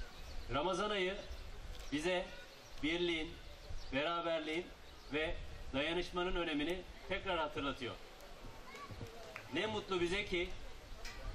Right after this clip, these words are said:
bu şirket altmış beşinci kırılış,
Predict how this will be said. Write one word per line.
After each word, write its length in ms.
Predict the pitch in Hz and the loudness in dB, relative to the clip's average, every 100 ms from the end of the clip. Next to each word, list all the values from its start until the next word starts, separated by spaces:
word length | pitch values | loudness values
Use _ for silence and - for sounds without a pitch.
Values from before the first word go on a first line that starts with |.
| - - - - - - - - | 0 -2 0 -2 -2 -2 -2 0
bu 100 | 202 | 2
şirket 460 | - 196 175 175 175 - 202 - - - - - - | 4 4 4 2 2 2 2 2 4 2 2 0 2
altmış 380 | 151 185 175 | 2 2 4
beşinci 380 | 185 175 185 - | 4 4 2 2
kırılış, 360 | - 180 180 | 4 4 4